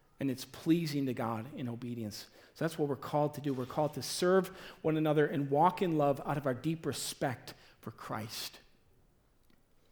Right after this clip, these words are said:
And I want to read Philippians two, six through eleven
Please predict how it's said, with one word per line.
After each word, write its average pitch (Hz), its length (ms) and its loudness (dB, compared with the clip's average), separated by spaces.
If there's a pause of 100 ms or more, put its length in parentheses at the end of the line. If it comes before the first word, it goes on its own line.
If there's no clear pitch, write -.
(440)
And 139 100 -4
I - 20 0
want 147 140 2
to 147 40 2
read 147 180 6
Philippians 151 560 2
two, 143 400 2 (800)
six - 320 -2
through 151 200 2
eleven 139 460 2